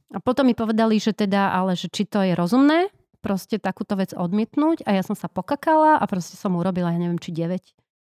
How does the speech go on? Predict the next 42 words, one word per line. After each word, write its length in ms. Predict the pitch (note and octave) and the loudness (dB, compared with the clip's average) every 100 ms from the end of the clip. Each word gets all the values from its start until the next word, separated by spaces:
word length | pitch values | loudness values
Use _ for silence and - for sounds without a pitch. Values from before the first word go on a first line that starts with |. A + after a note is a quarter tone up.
| _ - | _ -6
takýchto 480 | F#3 - - F#3+ | -4 -4 -6 -4
vecí. 400 | F3 F#3+ - C4+ | -4 -4 -2 -2
A 80 | B3+ | 2
je 160 | A#3+ A#3+ | 2 4
mi 100 | A#3+ | 2
to, 380 | - A3 G#3+ - | 0 0 0 -4
je 220 | G#3+ G#3 | -4 0
mi 160 | A3 A3+ | 2 0
to 300 | - G#3+ G#3 | 0 0 2
hrozne, 840 | E3 G#3 G3+ G3 G3+ F#3+ G3 G3+ - | 2 2 4 0 -2 -2 0 -2 -6
hrozne 400 | F3+ G3 B3 D4+ | -4 -4 2 2
ľúto. 300 | A#3 G#3+ D4+ | 2 2 2
Ja 160 | B3 | 2
som 400 | G#3 C4+ A#3+ - _ - - - - - - - | 0 0 -2 -4 _ -18 -16 -16 -20 -20 -18 -2
na 140 | A3+ | 2
väčšinu 400 | A#3 - C#4+ B3+ | 2 0 2 2
vecí, 240 | G3+ - C#4+ | 0 -4 -4
ktoré 240 | - G#3+ | -2 -2
som 160 | C#4 A3 | 0 0
v 80 | |
živote 320 | B3+ C4+ C4 B3+ | 2 0 0 2
urobila, 420 | C4+ C#4+ A#3+ - | 2 2 0 -2
veľmi 380 | A3+ C4+ C#4 G3+ | 2 4 4 4
hrdá, 460 | G3 - - F4+ | 0 0 -2 0
ale 60 | - | 0
toto 240 | - C4 D4+ | 0 0 2
je 100 | A3 | 2
vec, 240 | A#3+ C4+ | 0 -2
ktorú 460 | - - B3 B3 F#3+ | -4 0 2 2 -2
akože 560 | - A3+ B3+ - A3+ _ _ _ _ _ - _ _ _ - - - - | -4 -4 -2 -4 -6 _ _ _ _ _ -20 _ _ _ -18 -18 -18 -14
som 200 | - B3+ | 0 2
taká 280 | A#3 A3 - | 2 0 0
nahnevaná 600 | C4+ B3 B3 B3+ A3 A#3+ | 2 4 4 4 2 0
na 140 | A#3+ A3 | 2 0
seba, 280 | C4 A#3 A3+ | -2 0 0
že, 240 | G#3+ G#3+ - | -2 -4 -4
že 160 | G#3+ | -6
proste 300 | F#3+ F#3+ - | -4 -8 -6
som 180 | G3+ G#3+ | -4 -2
to 100 | G#3+ | 0
urobila 500 | F#3 G#3 C4+ D4+ C#4+ | 0 2 2 2 2
a 80 | - | 2